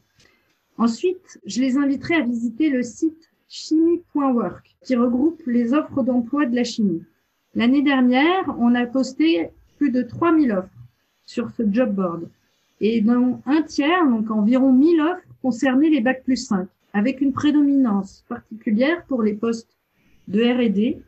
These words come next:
et de Q H S E. Enfin, je rappellerai que la chimie est partout. On l'a déjà dit tout à l'heure, hein, c'est indispensable à toute une série de secteurs industriels, que ce soit pour les laboratoires pharmaceutiques, mais aussi, euh, les, euh, producteurs de batteries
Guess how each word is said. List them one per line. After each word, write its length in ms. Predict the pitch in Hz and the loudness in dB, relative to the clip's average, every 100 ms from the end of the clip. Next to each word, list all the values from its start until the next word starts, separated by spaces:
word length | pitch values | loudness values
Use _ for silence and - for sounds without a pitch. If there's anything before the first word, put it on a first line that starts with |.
| _ | _
et 100 | 247 | 0
de 140 | 269 | 0
Q 160 | 262 269 | 0 0
H 280 | 247 240 196 | 0 0 -6
S 100 | - | -8
E. 60 | - - _ _ | -16 -18 _ _
Enfin, 360 | 226 233 294 294 | -2 0 2 2
je 80 | 254 | 2
rappellerai 480 | 262 269 269 269 | 0 2 2 0
que 80 | 247 | -2
la 80 | 220 | -4
chimie 320 | - 247 254 | 0 2 2
est 20 | |
partout. 460 | 226 208 - 320 381 339 _ _ _ _ _ _ - | 0 -6 -4 -2 -2 -6 _ _ _ _ _ _ -2
On 80 | 214 | 0
l'a 160 | 220 | 2
déjà 260 | 208 208 214 | 2 2 0
dit 180 | 202 233 | 0 -4
tout 200 | - 208 | -4 -2
à 60 | |
l'heure, 280 | 220 370 339 | 0 0 0
hein, 160 | 277 330 - | 0 0 -2
c'est 160 | 226 | -2
indispensable 1040 | 196 233 285 294 - 269 254 269 269 226 196 | 2 2 0 -2 -4 -6 -2 0 2 0 -2
à 80 | |
toute 300 | 196 - 370 | -6 -4 -2
une 140 | 330 302 | 0 0
série 320 | - 269 254 | -2 -2 -4
de 60 | - | -4
secteurs 360 | 226 233 233 | -6 -2 0
industriels, 840 | 214 202 202 - 196 214 302 190 - _ _ _ _ | 2 0 -2 -6 -4 -2 -2 -4 -8 _ _ _ _
que 140 | 233 233 | -4 -2
ce 160 | 240 | -4
soit 260 | 226 254 240 | -4 -4 -2
pour 120 | 226 | 0
les 100 | 214 | 2
laboratoires 840 | 202 202 247 226 226 240 240 - | 2 2 0 -2 -4 -2 -2 -2
pharmaceutiques, 880 | 226 196 185 - 196 - 302 311 - | -4 -2 -2 -4 -10 0 0 0 -2
mais 160 | 214 208 | -2 -2
aussi, 460 | 202 - 240 240 | -2 -2 0 0
euh, 140 | 196 175 - _ _ _ | -2 -4 -12 _ _ _
les, 340 | 202 214 214 | -2 2 0
euh, 140 | 190 170 | 0 -4
producteurs 640 | - 240 226 233 247 226 | -2 0 0 -2 -2 0
de 100 | 208 | 0
batteries 580 | 196 233 233 - 254 | 2 0 -2 -2 0